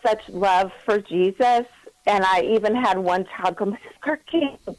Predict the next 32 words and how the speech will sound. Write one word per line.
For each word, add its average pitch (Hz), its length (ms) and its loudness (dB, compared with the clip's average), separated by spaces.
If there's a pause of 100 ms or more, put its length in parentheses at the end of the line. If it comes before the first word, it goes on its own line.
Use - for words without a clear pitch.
(340)
I 247 120 -4
felt 277 180 2
him 277 160 4
hug 262 340 0
me." 262 320 0 (680)
And 226 300 2 (260)
it 247 160 4 (240)
quickly 294 380 0
became 240 960 0
something 226 280 0
my 196 160 0 (140)
children 220 480 0
looked 185 300 -2 (100)
forward 208 640 2
to. 175 80 0
It 160 180 2
was 202 160 0
like, 170 240 0 (540)
you 214 100 2
know, 180 440 2 (380)
counting 240 320 2
down 208 420 2
to 214 120 0
being 180 240 2
able 170 260 2
to 285 120 -2
go 175 280 2
and 185 220 0
see 170 220 -4
Jesus 196 460 0 (320)
in 202 160 2
this 175 120 2